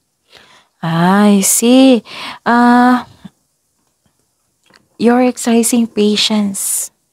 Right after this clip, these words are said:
Taas ang pasensya mo sa taong ito, ah, sa mga sitwasyon dyan.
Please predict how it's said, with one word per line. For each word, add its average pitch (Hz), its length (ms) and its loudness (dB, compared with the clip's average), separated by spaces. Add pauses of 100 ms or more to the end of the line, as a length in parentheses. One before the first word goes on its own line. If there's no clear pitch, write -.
(200)
Taas 208 240 -6
ang 214 80 -4
pasensya 208 560 -2
mo 196 160 0
sa 190 80 -4
taong 185 480 -2
ito, 220 400 -2 (800)
ah, 165 560 -4
sa - 160 -2
mga 180 140 0 (100)
sitwasyon 180 560 -4
dyan. 226 420 4